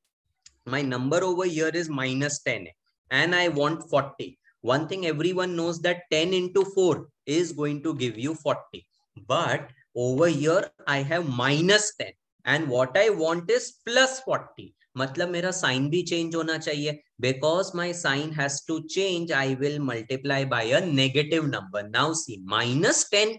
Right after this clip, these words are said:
into minus four will give you plus forty, which is the required thing.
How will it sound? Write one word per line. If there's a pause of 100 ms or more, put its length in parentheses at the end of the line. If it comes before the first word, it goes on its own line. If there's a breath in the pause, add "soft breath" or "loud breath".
into
minus
four (260)
will
give
you
plus
forty, (140)
which
is
the
required
thing.